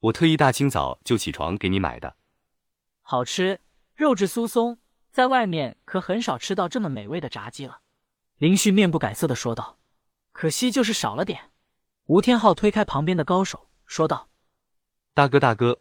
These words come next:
Speaker 1: 坐我这，我还有好多问题想向你请教呢。
Speaker 2: 谢乾坤皱了皱眉毛，与安潇潇一起坐到后面，而林旭、吴天昊的盛情难却，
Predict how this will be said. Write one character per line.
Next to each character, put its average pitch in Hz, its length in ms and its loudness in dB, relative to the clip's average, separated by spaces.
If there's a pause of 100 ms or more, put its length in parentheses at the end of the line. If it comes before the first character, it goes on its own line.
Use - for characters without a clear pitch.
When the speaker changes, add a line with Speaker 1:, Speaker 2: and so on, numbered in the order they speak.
Speaker 1:
坐 139 200 2
我 90 60 2
这， 104 240 0 (120)
我 95 80 0
还 117 100 4
有 139 100 6
好 78 200 -2
多 127 140 2
问 147 140 0
题 76 360 -8
想 76 200 -4
向 85 160 -2
你 87 80 -2
请 67 160 -10
教 85 220 0
呢。 62 140 -12 (880)
Speaker 2:
谢 247 240 6
乾 190 180 2
坤 226 220 2
皱 220 120 6
了 175 120 4
皱 190 120 2
眉 147 200 -2
毛， 143 340 -2 (280)
与 131 100 -4
安 180 180 0
潇 202 160 2
潇 190 160 0
一 196 100 -2
起 - 200 -10
坐 156 120 -4
到 147 80 -4
后 165 220 -4
面， 110 240 -14 (460)
而 147 120 -2
林 151 200 -2
旭、 151 260 -6 (360)
吴 156 140 0
天 226 160 0
昊 208 160 2
的 139 80 -2
盛 190 180 -2
情 139 160 -6
难 123 160 -4
却， - 300 -8